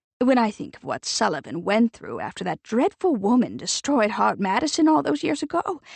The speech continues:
I mean, one would have thought that you would have felt some sense of responsibility to the family firm.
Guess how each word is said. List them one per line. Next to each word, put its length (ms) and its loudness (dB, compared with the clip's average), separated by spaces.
I 140 2
mean, 220 -4
one 300 4
would 140 2
have 100 -8
thought 300 -6
that 180 -14
you 80 -6
would 120 -4
have 100 -4
felt 240 0
some 360 2
sense 360 -2
of 100 -14
responsibility 800 -10
to 100 -10
the 80 -14
family 420 -8
firm. 500 -4